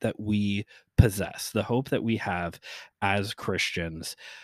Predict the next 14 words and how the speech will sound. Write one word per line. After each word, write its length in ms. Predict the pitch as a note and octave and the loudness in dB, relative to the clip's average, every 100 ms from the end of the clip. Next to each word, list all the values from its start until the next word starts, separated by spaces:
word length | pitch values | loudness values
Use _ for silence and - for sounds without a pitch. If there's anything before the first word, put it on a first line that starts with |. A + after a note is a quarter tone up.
| - _ - | -20 _ -2
We're 120 | A2 | 0
giving 260 | A2+ A2+ A2+ | 2 2 2
an 80 | |
answer 380 | G#2 G2 - F#2 | 0 -2 -2 -2
for 200 | - F#2+ | -2 -6
why 500 | F2+ F#2 F#2 F#2+ G2 | -6 -2 0 0 -2
we 200 | G2 F#2+ | -4 -4
have 500 | F#2 - E2+ E2 F#2 | -4 -6 -6 -8 -8
this 200 | F#2+ F2 | -4 -4
hope 380 | - G2 E2+ - - | -4 -4 -4 -6 -8
in 160 | G2 F2+ | -6 -4
our 120 | E2+ | -6
lives. 540 | E2+ D2+ B1 - - - _ _ _ _ _ _ _ _ - - - | -4 -6 -8 -12 -14 -14 _ _ _ _ _ _ _ _ -16 -12 -2
And 440 | A2+ G#2 G2+ F#2+ | 2 2 2 -2